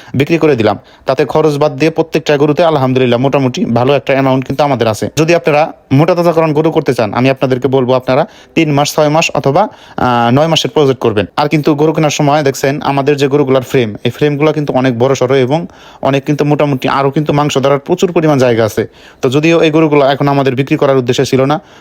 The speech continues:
তো আমরা যে টার্গেট নিয়েছিলাম যে হ্যাঁ, আহ, রমজান পর্যন্ত লালন পালন করলে হয়তো এই পরিমাণ অ্যামাউন্ট হতে পারে। তো আলহামদুলিল্লাহ, আমাদের কিন্তু তার আগেই, আহ, ওই পর্যায়ে চলে গেছে, যার জন্য আর, আর আমরা কিন্তু গরুগুলো রাখি নাই। আপনি যখন গরু লালন পালন করবেন, তখন আপনার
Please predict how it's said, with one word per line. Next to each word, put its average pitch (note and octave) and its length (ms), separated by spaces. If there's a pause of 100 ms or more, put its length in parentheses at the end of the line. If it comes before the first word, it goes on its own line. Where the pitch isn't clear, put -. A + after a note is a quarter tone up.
(140)
তো B2+ 140
আমরা C3 260
যে C#3+ 100
টার্গেট C#3 380
নিয়েছিলাম C3+ 420
যে B2+ 120
হ্যাঁ, A#2+ 200 (260)
আহ, A#2+ 240
রমজান C#3+ 280
পর্যন্ত C#3 280
লালন C#3 300
পালন C#3 200
করলে D3 200
হয়তো C#3 220
এই C#3 120
পরিমাণ C#3+ 300
অ্যামাউন্ট C3+ 340
হতে B2 120
পারে। A2 200 (320)
তো C3+ 80
আলহামদুলিল্লাহ, C#3+ 600 (260)
আমাদের C#3 280
কিন্তু D3 180
তার C#3 180
আগেই, D3+ 380 (360)
আহ, B2 160
ওই D3 100
পর্যায়ে D3+ 300
চলে D#3+ 200
গেছে, A#2+ 220
যার B2 180
জন্য C#3+ 180
আর, C#3 120
আর C3 160
আমরা C3 200
কিন্তু D3 220
গরুগুলো C#3 320
রাখি B2 200
নাই। G#2+ 160 (280)
আপনি D3 220
যখন C#3+ 220
গরু D#3+ 240
লালন D#3+ 260
পালন D#3+ 220
করবেন, A#2+ 260
তখন C3+ 220
আপনার C#3+ 280